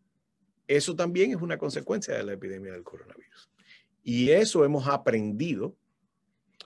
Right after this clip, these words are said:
a que tenemos problemas en la sociedad que debemos sanar, de que no todas las personas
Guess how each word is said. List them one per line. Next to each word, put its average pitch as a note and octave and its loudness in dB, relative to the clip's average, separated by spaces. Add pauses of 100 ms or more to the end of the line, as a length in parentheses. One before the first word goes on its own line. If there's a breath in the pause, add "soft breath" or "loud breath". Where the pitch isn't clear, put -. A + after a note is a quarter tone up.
(240)
a B2+ 0
que B2 0 (1300)
tenemos C#3 0 (120)
problemas E3 6
en A#2 -6
la A2 -8
sociedad G#2 -4
que G#2+ -2
debemos G#2+ -2
sanar, C3+ -4 (1120 loud breath)
de A#2+ 0
que A2+ 2 (280 soft breath)
no B2+ 2
todas E3 6
las D#3 0
personas C3+ -2